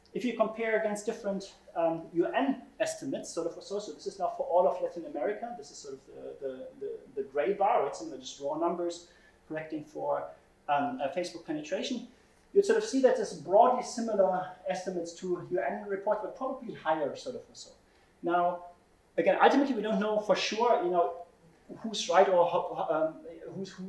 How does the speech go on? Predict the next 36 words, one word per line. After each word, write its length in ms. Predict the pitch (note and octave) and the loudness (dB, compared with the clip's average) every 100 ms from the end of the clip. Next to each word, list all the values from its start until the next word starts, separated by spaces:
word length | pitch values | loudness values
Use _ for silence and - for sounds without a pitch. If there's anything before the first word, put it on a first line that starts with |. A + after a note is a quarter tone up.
| F3+ | -10
who's 260 | F#3+ - F#3 | -10 -6 2
wrong, 220 | F#3+ F#3+ | 4 4
sort 200 | D#3 C3 | 0 -6
of, 60 | C#3 | -6
but 160 | - | -6
certainly 300 | A3+ C#4+ G#3+ | -2 0 0
at 80 | F3 | -2
least 240 | A#3+ - | -6 -10
plausible, 520 | - F#3 A#3+ E3+ E3 D#3 | 6 10 10 6 0 -2
right, 220 | F3 F3+ | -2 -2
that 180 | E3+ - - | -8 -10 -10
it 80 | E3 | 0
might 160 | F#3+ F#3 | 0 0
actually 220 | - E3 | -4 -6
be 60 | |
higher 320 | E3 E3+ E3+ - | -2 -2 -2 -2
than 160 | - - - _ _ _ | -2 -6 -16 _ _ _
the, 300 | D3+ D3 C#3+ | 2 2 2
the 60 | C#3 | -2
numbers 340 | A#2+ D3+ - | -2 -4 -6
in 100 | D#3+ | -8
these, 320 | C3+ C3+ - - | -8 -8 -10 -8
um, 180 | D#3 - | -8 -8
reports, 400 | C3 - - - | -16 -16 -18 -8
right? 140 | F3 | -4
Also 180 | A#3 A#3+ | -2 0
interesting 380 | A3 A3+ - G3+ | -2 -2 -6 -6
that 140 | F3+ A#3+ | -6 -6
even 260 | A3+ G3+ | -4 -4
within 360 | F3+ F3+ A3+ G#3+ | -4 -6 -4 -4
the 80 | F3+ | -2
U 140 | F3 | -2
N 100 | - | -4
system, 320 | F#3 B3 F#3 D3+ | -4 -6 -4 2
right, 240 | G3 G3 | 2 2
different, 300 | F#3 G3 F3+ | -6 -8 -12